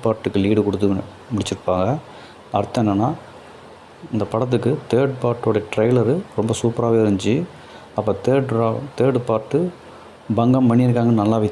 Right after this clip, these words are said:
தெரியுது. So தேர்ட் பார்ட்டோட லீடிங் இன்னும் ரொம்ப எக்ஸைட்டாக தேர்ட் பார்ட்டுக்கான எதிர்பார்ப்பு அதிகமாக ஏற்படுத்திடுச்சு. கமலே ஒரு இன்டர்வியூவில் சொல்லியிருப்பாரு, "தேர்ட் பார்ட்டுக்காக தான் நான் செகண்ட் பார்ட்டுக்கு நடிக்க ஒத்துக்கிட்டேன்னு." அந்த அளவுக்கு தேர்ட் பார்ட் வேறு லெவலில் இருக்கும்.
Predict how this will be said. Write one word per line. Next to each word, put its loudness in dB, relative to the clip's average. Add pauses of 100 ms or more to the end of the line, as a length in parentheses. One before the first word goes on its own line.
தெரியுது. 2 (640)
So -4 (100)
தேர்ட் 2 (100)
பார்ட்டோட 2
லீடிங் 2 (180)
இன்னும் 4
ரொம்ப 2
எக்ஸைட்டாக 0 (540)
தேர்ட் 2 (100)
பார்ட்டுக்கான 0 (520)
எதிர்பார்ப்பு 2
அதிகமாக 2
ஏற்படுத்திடுச்சு. -2 (840)
கமலே 2
ஒரு 4
இன்டர்வியூவில் 2
சொல்லியிருப்பாரு, 0 (460)
"தேர்ட் 0
பார்ட்டுக்காக 0
தான் 0
நான் 0
செகண்ட் 2
பார்ட்டுக்கு -2
நடிக்க 2
ஒத்துக்கிட்டேன்னு." 0 (140)
அந்த 0
அளவுக்கு 2
தேர்ட் -2
பார்ட் -2
வேறு 2
லெவலில் 4
இருக்கும். 0